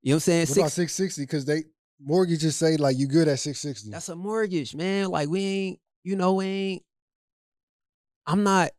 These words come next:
Speaker 1: I'm not going into real estate to, like, just buy a house. Like, I'm going to invest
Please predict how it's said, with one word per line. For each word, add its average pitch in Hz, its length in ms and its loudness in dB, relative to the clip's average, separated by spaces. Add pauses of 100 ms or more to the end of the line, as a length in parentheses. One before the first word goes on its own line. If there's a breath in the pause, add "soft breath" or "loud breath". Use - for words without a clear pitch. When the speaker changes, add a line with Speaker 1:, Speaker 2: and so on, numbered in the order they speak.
(120)
Speaker 1:
I'm 185 100 0
not 170 220 2
going 180 180 0
into 170 180 0
real 180 200 2
estate 170 360 -2
to, 147 160 -4
like, 135 320 -2 (120)
just 139 180 -6 (100)
buy 151 260 0
a 156 100 -2
house. 170 480 -8
Like, 117 160 -8
I'm 156 140 -6
going 170 240 -4
to 147 180 -4
invest 135 640 -2